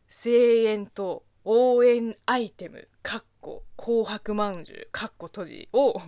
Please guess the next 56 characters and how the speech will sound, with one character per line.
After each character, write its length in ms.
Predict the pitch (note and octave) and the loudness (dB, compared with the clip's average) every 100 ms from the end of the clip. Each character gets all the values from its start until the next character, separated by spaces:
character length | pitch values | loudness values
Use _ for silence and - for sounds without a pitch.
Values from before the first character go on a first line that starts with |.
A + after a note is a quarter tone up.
| - - - - | -18 -20 -20 -12
た 140 | G#3+ | -10
く 80 | - | -8
さ 240 | G#3+ F3+ | -6 -8
ん 80 | - | -6
い 40 | |
た 120 | G3+ G#3+ | -2 0
だ 120 | G#3+ | -2
け 120 | G#3+ | -2
ま 100 | G#3 | -4
し 80 | - | -4
た。 160 | - - - - - - _ _ _ _ _ - | -8 -14 -20 -18 -18 -20 _ _ _ _ _ -4
あ 120 | A#3 | -2
の、 140 | A3+ | 0
出 300 | B3 - F#4+ | -2 -4 -2
場 200 | G#4 A4 | 2 2
者 140 | G4+ A#3 | 0 -2
の 80 | |
発 340 | G3+ A3 - A3 | -4 -8 -6 -2
表 200 | A3 G#3 | 0 2
は、 320 | G3+ F#3+ - _ _ _ | 2 0 -4 _ _ _
ま 160 | A3 F#3+ | -4 -2
あ、 20 | |
ま 180 | G3 A3 | -2 -2
だ 400 | F3+ C#3 E2+ - | -2 -4 -8 -12
で 140 | - F#3+ | -16 -14
す 80 | - | -12
け 100 | E3 | -12
れ 80 | |
ど 100 | E3 | -12
も、 300 | E3 A#3 G3+ - _ - - - _ _ _ | -8 -6 -6 -8 _ -20 -20 -20 _ _ _
力 460 | - - - F4 F4 | -6 -2 6 6 8
は 140 | B3+ | 4
全 440 | G3 E3+ C4+ C#4+ G#3+ | 2 4 4 4 0
部 240 | D3+ - _ | -6 -16 _
出 160 | F#3+ A3+ | -6 -4
し 120 | - | -4
切 160 | - | -4
っ 40 | C#4 | -6
た 220 | - G#3 | -4 -6
つ 160 | - A3+ | -4 -2
も 100 | A#3 | 0
り 100 | A#3 | 2
で 120 | B3 | 0
す。 480 | - - - - _ _ | -2 -10 -14 -20 _ _
も 140 | F3+ E3+ | -20 -10
う、 20 | |
あ 120 | - A3 | -6 -4
と 180 | A3 | -2
は 220 | E3 C3+ - _ | -4 -6 -10 _
天 420 | G3+ G#3+ G3+ F#3 | -10 -8 -8 -8
命 240 | F#3 F3 E3+ | -10 -8 -8
を 140 | D#3+ | -10
待 200 | F3+ G3+ | -10 -10
つ 160 | - E3+ | -10 -14
の 180 | D#3+ F3 | -12 -12
み。 180 | F#3 | -12